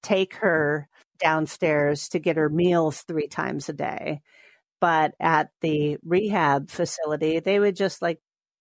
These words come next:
bring a tray and set it down. And she couldn't even see very well to know, like, where's the meat, where's the potatoes. At least put it in front of her and give her kind of an orientation of, uh, the potatoes are on the right.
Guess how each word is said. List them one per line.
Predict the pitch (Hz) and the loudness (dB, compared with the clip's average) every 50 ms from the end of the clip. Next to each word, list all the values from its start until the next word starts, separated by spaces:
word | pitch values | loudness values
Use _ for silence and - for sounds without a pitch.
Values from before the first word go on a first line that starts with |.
| _ _ | _ _
bring | - 170 180 196 190 | 2 2 4 4 2
a | 170 | 2
tray | - - - 202 196 202 196 175 | 0 -2 0 2 2 4 4 2
and | 151 143 147 147 | 2 0 -2 -4
set | - - 175 165 160 | -4 -2 -2 -2 -2
it | 156 - | -2 -2
down. | - 160 175 180 170 156 151 151 - | 0 2 2 4 2 2 0 -2 -4
And | 147 143 143 | -8 -10 -10
she | - - - 240 | -10 -10 -10 -10
couldn't | 233 - - 269 220 214 | -6 -2 -2 0 2 2
even | 190 170 160 170 156 156 | 2 2 0 0 -4 -4
see | 147 - - 277 302 | -4 -4 -4 -2 -2
very | 254 247 185 156 156 | 0 2 2 2 2
well | 156 147 151 151 151 147 151 151 151 | 2 2 2 4 4 4 4 2 0
to | - - 175 | -2 -4 -2
know, | 165 156 156 156 151 151 156 | -2 0 2 2 4 4 4
like, | 156 156 151 147 _ _ _ _ _ _ _ _ _ _ - | 2 2 0 -2 _ _ _ _ _ _ _ _ _ _ -4
where's | 170 170 160 165 170 165 151 - | 0 2 2 4 2 2 0 -2
the | - 165 | -4 -4
meat, | 156 156 165 170 165 165 175 - _ _ _ _ | -2 -2 -4 -2 -2 -2 -2 -4 _ _ _ _
where's | - 165 170 170 - _ | -2 0 0 0 -2 _
the | - - | -12 -6
potatoes. | - 175 165 - - - 180 175 165 170 165 165 165 165 160 147 - - _ _ - | -4 -4 -4 -2 0 0 2 2 4 4 4 4 2 2 0 -2 -6 -12 _ _ -8
At | 247 - - | -8 -6 -2
least | 220 233 254 240 - - - | -2 0 0 -2 -4 -4 -2
put | - 240 | 0 2
it | 220 190 - | 2 2 0
in | 180 180 | -2 -6
front | 170 - - 196 202 208 | -4 -2 0 2 2 2
of | 202 185 | 2 2
her | 180 180 175 170 | 2 2 4 4
and | 165 160 160 165 | 4 4 2 0
give | 147 165 160 151 | 0 -2 0 0
her | 165 160 | 0 -2
kind | 156 - - 170 156 156 | 0 0 -2 0 0 0
of | 151 147 151 165 - _ _ _ - | -2 -2 -4 -10 -18 _ _ _ -2
an | 165 165 | 0 2
orientation | 156 151 156 156 156 147 143 143 - - 170 170 165 143 - - 165 151 139 143 147 | 4 4 4 4 2 2 0 0 0 2 2 2 2 2 0 0 0 0 0 0 0
of, | 143 143 143 139 - - - _ _ - - - - _ _ _ _ _ _ _ _ _ - | 0 0 0 -4 -6 -12 -18 _ _ -20 -20 -20 -20 _ _ _ _ _ _ _ _ _ -4
uh, | 160 151 147 | -2 -2 -2
the | - | -2
potatoes | 151 - 170 156 - 165 151 151 151 151 151 147 | -4 -2 -2 -2 0 2 2 2 4 2 2 2
are | 160 143 143 | 0 -2 -2
on | 147 147 147 | 0 0 0
the | 147 147 | 0 0
right. | 139 151 151 143 143 147 151 - | 2 2 2 4 4 2 2 0